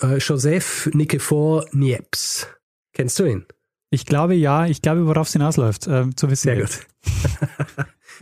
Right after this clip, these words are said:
Speaker 1: Ja, es ist schon gut für, für jemanden wie dich und ich kenn ja, ich weiß ja, mit was du dich beschäftigt hast im
Speaker 2: <laughs>
Speaker 1: Zuge deiner, deiner, deiner Doktorarbeit.
Speaker 2: Ja, genau.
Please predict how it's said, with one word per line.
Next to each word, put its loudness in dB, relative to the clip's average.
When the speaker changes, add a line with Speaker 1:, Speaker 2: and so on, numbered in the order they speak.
Speaker 1:
Ja, 2
es 2
ist 0
schon 0
gut 2
für, -2
für 0
jemanden 0
wie 2
dich 0
und -2
ich -2
kenn 0
ja, 2
ich 0
weiß 0
ja, 0
mit -2
was 0
du 2
dich 0
beschäftigt -2
hast 0
im 0
Speaker 2:
<laughs> -
Speaker 1:
Zuge 0
deiner, 2
deiner, 2
deiner 0
Doktorarbeit. 0
Speaker 2:
Ja, 2
genau. 2